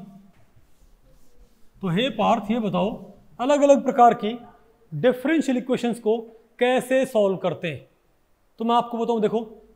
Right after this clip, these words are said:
किसी differential इक्वेशन के भाई कई solution हो सकते हैं ना भाई, isn't it? अरे बोलो भाई, लेकिन उसका एक solution at least कैसे निकाला जा सकता है बताओ भाई? Power series मेथड से। कैसे भाई? Power series।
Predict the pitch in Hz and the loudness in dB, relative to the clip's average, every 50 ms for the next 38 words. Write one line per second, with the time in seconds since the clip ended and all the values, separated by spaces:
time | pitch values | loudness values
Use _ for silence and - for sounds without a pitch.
0 | _ - 214 214 - - 240 240 247 247 254 208 170 190 196 - - - - 208 | _ -8 -8 -8 -6 -4 -6 -4 -4 -4 -6 -6 -4 -6 -6 -6 -8 -10 -6 -6
1 | 226 233 226 214 190 160 190 151 202 202 170 175 208 208 - - - - - - | -4 -4 -6 -8 -8 -8 -6 -6 -6 -4 -4 -6 -6 -8 -12 -20 -20 -20 -18 -8
2 | - 220 226 254 247 254 214 214 214 - 214 220 180 165 - - 220 262 269 233 | -4 -2 0 0 0 0 0 0 0 -2 -4 -4 -6 -6 -6 -6 -4 -4 -4 -4
3 | 165 - - - _ _ _ _ _ _ _ _ _ _ _ _ _ _ _ - | -6 -8 -10 -20 _ _ _ _ _ _ _ _ _ _ _ _ _ _ _ -6
4 | 226 262 330 254 208 170 117 - - - - _ _ _ _ _ _ _ _ _ | -4 -2 -2 -4 -4 -6 -12 -14 -18 -20 -20 _ _ _ _ _ _ _ _ _
5 | _ _ _ _ _ - 202 220 240 247 240 208 240 302 247 - - - - - | _ _ _ _ _ -8 -2 2 2 2 4 2 2 0 -2 -6 -12 -16 -20 -20
6 | - _ _ _ _ _ _ _ - 202 240 247 262 254 - - 262 254 247 240 | -20 _ _ _ _ _ _ _ -4 -4 -2 -2 -2 -4 -2 -2 -2 0 0 0
7 | 262 294 311 - - - 220 214 226 196 196 240 233 226 226 214 220 214 208 190 | 0 0 -2 -6 -4 -2 0 0 0 0 -2 -4 -4 -4 -4 -4 -4 -4 -4 -4
8 | - - - - - - _ _ _ _ - 226 240 240 240 - 247 240 233 233 | -4 -8 -18 -20 -20 -20 _ _ _ _ 0 2 2 2 2 0 0 0 0 -2
9 | 233 233 220 220 220 208 208 139 147 - - 175 170 156 170 160 151 139 - - | 0 0 0 2 0 0 -2 -4 -6 -6 -4 -4 -4 -4 -6 -6 -8 -10 -12 -16
10 | _ _ _ _ _ _ - 214 220 220 220 226 226 226 - - 170 170 160 156 | _ _ _ _ _ _ 6 6 8 8 6 4 2 0 -2 -4 -4 -4 -4 -4
11 | 156 147 - - 151 135 - - _ _ _ _ - 202 196 220 214 214 294 311 | -8 -8 -10 -12 -16 -16 -18 -20 _ _ _ _ -12 -8 -2 0 0 0 0 -2
12 | - - - - - _ _ _ _ _ _ _ _ _ _ _ _ _ _ _ | -8 -16 -20 -20 -20 _ _ _ _ _ _ _ _ _ _ _ _ _ _ _
13 | _ _ _ _ _ _ - 208 202 190 190 180 190 - 160 147 143 135 | _ _ _ _ _ _ 2 2 4 4 2 -2 -4 -6 -10 -10 -10 -12